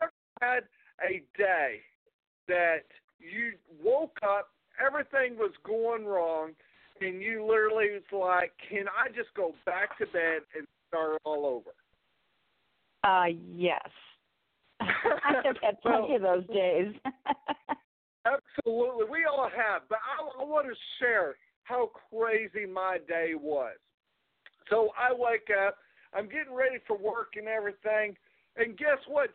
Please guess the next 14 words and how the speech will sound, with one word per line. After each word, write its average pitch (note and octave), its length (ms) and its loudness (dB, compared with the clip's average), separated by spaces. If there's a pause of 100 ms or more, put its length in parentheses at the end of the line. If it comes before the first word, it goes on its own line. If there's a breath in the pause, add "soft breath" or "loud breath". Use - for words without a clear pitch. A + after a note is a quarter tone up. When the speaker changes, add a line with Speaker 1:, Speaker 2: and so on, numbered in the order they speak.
Speaker 1:
Cherry? A3 280 0
When A3+ 160 -2
it A3+ 100 -8 (120)
comes D#4 280 -6 (160)
to B3 80 -2 (140)
finding C#4 400 0
my B3+ 160 2 (140)
keys, A#3 380 -6 (380 soft breath)
I C#4+ 80 4
couldn't D4 340 -2
find C4 260 2
my F#3 80 -4 (120)
keys G#3+ 240 -8 (100)
nowhere. E3 680 2